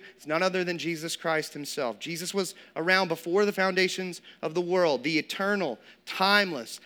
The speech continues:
self-existent, self-sufficient author of creation. Going back to our recent study of the book of Hebrews, chapter one, verse three, the author of Hebrews says, "He, Jesus, is the radiance of the glory of God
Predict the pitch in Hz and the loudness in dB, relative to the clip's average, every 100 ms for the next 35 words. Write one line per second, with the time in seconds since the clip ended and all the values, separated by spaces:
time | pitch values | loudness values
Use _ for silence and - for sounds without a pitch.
0 | - - - 196 202 156 131 208 220 - | -18 -6 2 4 4 -2 2 4 4 0
1 | 156 - - 190 190 - 190 - 202 202 | -6 -6 -4 2 2 2 -4 0 0 2
2 | - 185 - 165 185 - 196 185 147 - | 2 0 0 2 2 2 2 2 0 -6
3 | 185 147 180 190 - 160 117 98 _ - | 0 4 6 6 2 -2 -6 -10 _ -20
4 | _ 185 190 196 185 - 214 190 165 - | _ 0 4 6 4 2 4 4 2 -10
5 | - 196 - 180 - 202 196 170 170 202 | 0 0 2 -4 2 4 4 2 -2 0
6 | 202 - - 214 185 190 147 117 - - | 0 -2 -2 0 2 2 2 -2 -10 -14
7 | _ _ - 202 165 196 196 202 175 202 | _ _ 2 2 4 2 4 2 4 2
8 | 196 - - 202 214 165 175 180 196 185 | 2 -2 -2 2 2 2 2 2 0 -2
9 | 175 202 185 185 - 180 165 165 - - | -2 -4 -2 -2 0 2 2 -2 -12 -2
10 | 220 220 170 131 - _ 123 185 226 185 | 2 2 2 -4 -12 _ -2 2 4 2
11 | 139 113 - 156 139 143 147 196 214 185 | -2 -8 -8 -6 -4 -4 4 4 4 2
12 | 156 113 180 156 - 185 196 214 214 156 | 0 -2 -8 -8 -4 0 4 6 4 4
13 | 175 165 165 | 4 4 2